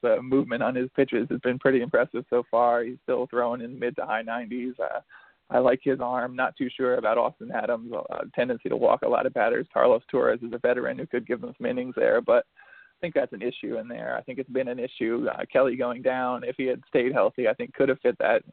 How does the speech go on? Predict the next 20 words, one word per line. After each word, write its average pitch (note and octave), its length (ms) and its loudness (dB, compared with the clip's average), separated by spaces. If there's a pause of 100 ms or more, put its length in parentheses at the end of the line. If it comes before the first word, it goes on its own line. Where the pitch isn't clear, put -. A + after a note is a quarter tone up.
uh, - 100 -10
role. B2 340 2
But - 240 0 (480)
what B2+ 120 4
do A#2+ 80 0
you - 80 -4
do A#2+ 160 4
if D3 100 0
you're A#2+ 160 -2
the A#2+ 100 -6
Nationals B2 360 -2
going C3 240 -2
forward? A#2+ 400 4
Is A2 80 -8
this B2+ 120 -4 (380)
Matt, - 300 -4
uh, - 320 -4 (680)
Wyrick B2+ 440 2
on B2 160 -6
our B2+ 100 -4